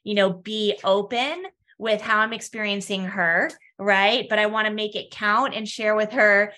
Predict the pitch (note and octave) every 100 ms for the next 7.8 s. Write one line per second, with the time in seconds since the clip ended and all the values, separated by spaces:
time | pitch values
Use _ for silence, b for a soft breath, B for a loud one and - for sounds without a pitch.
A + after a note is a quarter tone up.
0 | _ A3+ A3 A3 A#3+ A#3 G#3 G#3 G3+ G3+
1 | - G3 G3 G3+ G#3 G#3 A3 F#3 F3 F3
2 | E3+ A3+ C#4 _ _ _ A#3+ B3 B3+ B3+
3 | B3+ B3+ B3+ C4 B3+ C4 - A#3+ A#3+ A#3
4 | A#3+ A3+ A#3 A3+ A3+ C4+ C#4+ A#3 - _
5 | A#3+ A3+ A#3+ A#3 A3+ A3 G#3+ C#4 D4 A#3+
6 | A3+ A3 G3+ G#3+ A3 A3+ - - A3 G3+
7 | G3 E4 A3+ F3+ - B2+ G#2 -